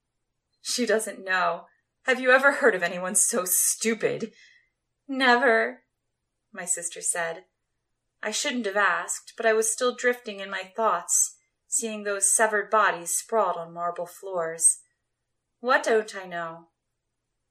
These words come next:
My sister's perfect mink face. "That he fucks them, of course. That's how he makes new ones. He turns into a bull and sires their calves, then cooks the ones that get old.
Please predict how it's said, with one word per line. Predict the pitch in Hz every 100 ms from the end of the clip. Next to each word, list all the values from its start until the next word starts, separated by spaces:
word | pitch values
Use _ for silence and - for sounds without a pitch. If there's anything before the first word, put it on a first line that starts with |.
| _ -
My | 190
sister's | - 226 220 220 214
perfect | - 277 285 277 -
mink | 220 220 - _
face. | 185 170 175 - - - _ _ _ _ _ _ _
"That | 311 277 277
he | 269
fucks | - 285 - -
them, | - 185 185
of | 202 -
course. | 208 175 180 214 - - _ _ _ _ _
That's | 294 262 269 254
how | 202
he | 220
makes | 208 208 202 226
new | 233 240
ones. | 202 180 170 190 185 - _ _ _
He | -
turns | 277 294 262 262
into | 277 - 311
a | 302
bull | - 247 190 190
and | 208 240 240
sires | - 254 208 196 202 -
their | 220
calves, | 220 226 208 196 190 202 - - _ _ _ _ _ 233
then | 240 247
cooks | - 339 339 - -
the | 196
ones | 196 190 202 -
that | 214
get | 233 220
old. | 226 214 202 190 202